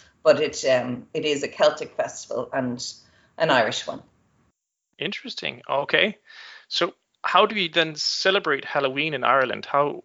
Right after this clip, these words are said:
Speaker 2: how is it done? How was it done? I, I gotta say,
Speaker 1: Yeah.
Speaker 2: and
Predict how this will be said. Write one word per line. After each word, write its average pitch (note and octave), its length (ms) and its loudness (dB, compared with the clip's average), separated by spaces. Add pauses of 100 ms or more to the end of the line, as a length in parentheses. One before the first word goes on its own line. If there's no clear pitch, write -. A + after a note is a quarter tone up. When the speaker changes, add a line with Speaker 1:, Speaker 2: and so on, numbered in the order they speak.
Speaker 2:
how D3 160 4
is C#3 120 0
it C3 100 -10
done? A2+ 320 0
How D3+ 140 6
was D3+ 280 6
it C#3 100 -6
done? A2 280 2 (200)
I, B2 180 -6 (140)
I A#2 100 -4
gotta A#2 180 -2
say, A#2+ 220 -2
Speaker 1:
Yeah. A2+ 60 -2
Speaker 2:
and A#2+ 140 -6